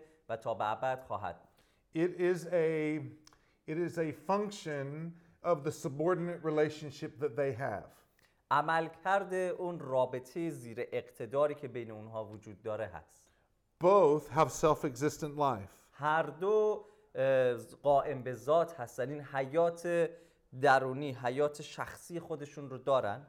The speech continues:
Speaker 1: در
Speaker 2: But
Speaker 1: خود
Speaker 2: God the
Speaker 1: حیات دارن.
Speaker 2: Father is in the position of giving God the Son self-existence life that has always been that way from eternity past.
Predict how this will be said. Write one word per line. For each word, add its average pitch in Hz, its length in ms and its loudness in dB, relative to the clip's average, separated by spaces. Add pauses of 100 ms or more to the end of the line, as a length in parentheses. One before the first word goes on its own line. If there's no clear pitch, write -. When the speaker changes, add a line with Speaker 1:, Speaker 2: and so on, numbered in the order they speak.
(120)
Speaker 1:
در 120 120 6
Speaker 2:
But 139 140 4
Speaker 1:
خود 160 220 8
Speaker 2:
God - 20 -8
the 151 100 4
Speaker 1:
حیات 127 180 -4
دارن. 240 320 6
Speaker 2:
Father 160 460 6 (380)
is 160 260 2
in 165 260 0 (200)
the 156 300 0 (200)
position 165 540 -2 (180)
of 156 80 4 (460)
giving 151 920 6 (360)
God 147 300 6
the 143 120 4 (160)
Son 135 580 0 (1080)
self-existence 165 1000 0
life 139 520 -2 (580)
that 156 120 4 (120)
has 147 120 2 (120)
always 160 580 4 (220)
been 185 180 2
that 143 180 2 (100)
way 127 180 6
from 131 180 -8
eternity 123 440 -4
past. 104 460 -12